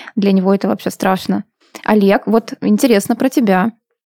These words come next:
Что ты считаешь нелюбимым, ненужным, или что-то есть, что такое, что тебе вообще не нравится делать?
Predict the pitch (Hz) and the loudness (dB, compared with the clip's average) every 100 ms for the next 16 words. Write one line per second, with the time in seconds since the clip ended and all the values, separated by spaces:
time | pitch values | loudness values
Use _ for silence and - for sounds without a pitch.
0 | - - - 277 262 - 233 226 - 262 | -20 -4 -4 -2 -4 0 0 0 2 4
1 | 311 208 196 208 226 247 233 202 202 220 | 4 4 4 4 4 4 4 2 2 2
2 | 220 214 - 240 233 220 269 - - - | 2 2 2 2 4 2 2 -2 -2 0
3 | 233 214 196 - - - 214 214 208 - | 2 2 0 -8 -18 -2 2 2 -2 -8
4 | - 240 202 175 160 160 214 185 90 - | 0 2 2 2 0 -4 -4 -2 -4 -10